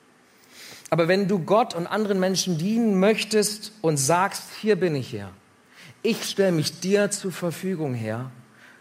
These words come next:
sende mich, gebrauche mich, dann, das sage ich dir zu, dann wirst du deine Gaben entdecken. Dann werden Kräfte frei. Dann wirst du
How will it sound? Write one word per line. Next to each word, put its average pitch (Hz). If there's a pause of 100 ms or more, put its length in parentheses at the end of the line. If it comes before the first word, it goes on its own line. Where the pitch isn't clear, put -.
(300)
sende 147
mich, 113
gebrauche 156
mich, 165 (340)
dann, 247 (1200)
das 156
sage 151
ich 139
dir 127
zu, 156
dann 120
wirst 175
du 151
deine 139
Gaben 131
entdecken. 117 (1300)
Dann 110
werden 127
Kräfte -
frei. 98 (800)
Dann 110
wirst 156
du 147